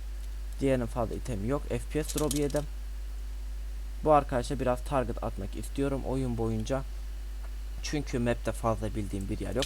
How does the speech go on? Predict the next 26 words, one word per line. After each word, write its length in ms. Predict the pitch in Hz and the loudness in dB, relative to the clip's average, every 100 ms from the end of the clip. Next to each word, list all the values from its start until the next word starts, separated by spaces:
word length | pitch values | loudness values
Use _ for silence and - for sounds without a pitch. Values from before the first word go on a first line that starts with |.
| - | 6
Aslında 360 | 143 - 160 156 | 6 6 -2 2
var 160 | 165 - | 2 2
fakat 280 | 160 156 160 - - - - - | 0 0 -2 -4 -6 -6 -6 -2
hani 220 | 135 143 - - - - | -2 -2 -6 -6 -6 2
fazla 380 | 151 135 143 - | 4 4 2 0
kullanamayabilirim. 1700 | 151 135 127 117 - - - 117 120 123 - - - - 131 120 131 - - | 0 2 4 2 -2 -6 -4 0 2 2 0 -4 -2 0 4 4 2 0 -2
Kestim 320 | 143 - 117 | -2 0 0
arkadaşı 480 | 101 - 101 - - | 0 0 -4 -4 0
da. 100 | 165 - - - - - - - | 0 0 -6 -6 -8 -8 -6 -2
Ne 100 | 143 | 0
kadar 260 | 151 127 117 | 2 4 4
tier 280 | - 131 117 | 2 0 0
two 200 | - 113 | 0 2
nerede 360 | 117 131 131 | 4 4 2
olduğunu, 520 | 85 107 110 107 98 | 0 0 0 -2 0
nereden 400 | 110 127 135 127 | 2 2 2 2
daha 180 | 110 104 | 2 0
karlı 320 | - 110 120 | 2 2 2
çıkabileceğimi 560 | - 120 95 90 117 151 - | -2 -4 -4 -2 -2 -2 -2
tam 160 | 147 120 | 0 2
anlamında 460 | 101 92 104 139 - | 0 -2 -2 -2 0
bilmiyorum 460 | 151 135 107 101 98 | 0 2 2 0 0
arkadaşlar. 480 | 98 - - 98 - | -2 -4 -4 -4 -2
Tam 160 | - 135 | 0 2
manada 480 | 147 135 123 104 101 | 2 2 2 0 0
bilmiyorum. 420 | 120 147 156 | 0 0 0